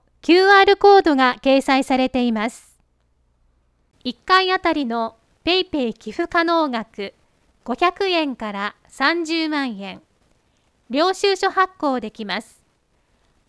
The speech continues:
他の寄付方法、クレジットカード、コンビニ、スマホキャリア決済等も選べます。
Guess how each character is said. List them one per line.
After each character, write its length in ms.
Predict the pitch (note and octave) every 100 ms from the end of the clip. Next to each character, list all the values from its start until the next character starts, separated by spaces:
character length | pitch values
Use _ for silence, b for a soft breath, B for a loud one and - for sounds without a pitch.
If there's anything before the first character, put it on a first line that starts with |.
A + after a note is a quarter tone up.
| _
他 300 | B3+ B3+ F#4+
の 160 | F#4+ F#4
寄 160 | F4+
付 140 | F4+ F4
方 320 | F4 D#4 C4
法、 380 | A3+ G3+ F#3+ - _ _ _ _
ク 80 | C4+
レ 160 | E4+ F4+
ジ 120 | E4+
ッ 100 | -
ト 120 | D#4+
カ 280 | D#4+ D4 C4+
ー 40 |
ド、 240 | A3+ G3+ - _ _ -
コ 180 | D4+
ン 140 | D#4 C#4
ビ 140 | C#4
ニ、 240 | C4+ C4 - _ _ _
ス 200 | - C#4+
マ 160 | F#4
ホ 140 | G4 G4
キ 100 | F4
ャ 80 | F4
リ 160 | F4
ア 120 | F4+
決 260 | F#4 F#4 F#4
済 280 | - C4+ B3
等 260 | D#4+ E4 C4+
も 240 | B3 -
選 220 | - A#3+ A#3+
べ 120 | A3+
ま 180 | G#3+ A#3
す。 300 | - _